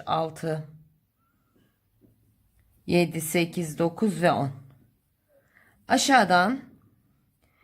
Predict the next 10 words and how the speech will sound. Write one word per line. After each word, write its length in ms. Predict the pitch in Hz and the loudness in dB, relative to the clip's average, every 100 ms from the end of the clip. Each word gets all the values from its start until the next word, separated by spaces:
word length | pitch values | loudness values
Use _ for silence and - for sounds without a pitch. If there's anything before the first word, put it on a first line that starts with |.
| _ _ _ - | _ _ _ -6
bir, 340 | 233 262 320 - | -2 -2 -2 -8
iki 260 | 254 - 247 | -10 -8 -2
tığ 180 | 254 | 0
batısı 340 | 196 196 - 196 | 2 0 -2 -2
bırakıp 360 | 208 208 233 | 0 -2 -6
üçüncüde 640 | 269 - 214 185 170 170 208 | -8 0 2 4 2 0 2
on 180 | 240 | 2
adet 280 | 220 170 165 | 2 2 -2
zincirimi 520 | - 208 180 185 233 | 0 2 2 0 -2
kapatıyorum. 640 | 233 202 151 147 143 - | -4 -6 -6 -6 -8 -8